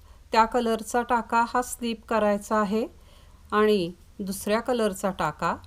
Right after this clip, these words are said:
विणायचा आहे. हे सांगायचं कारण एवढ्यासाठी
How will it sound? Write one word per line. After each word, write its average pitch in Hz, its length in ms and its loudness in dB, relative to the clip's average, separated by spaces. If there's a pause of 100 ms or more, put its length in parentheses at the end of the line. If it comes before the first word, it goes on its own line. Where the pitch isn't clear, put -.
(140)
विणायचा 175 500 -2
आहे. - 160 -20 (2500)
हे 240 60 -4
सांगायचं 226 680 0
कारण 240 440 4
एवढ्यासाठी 226 720 -2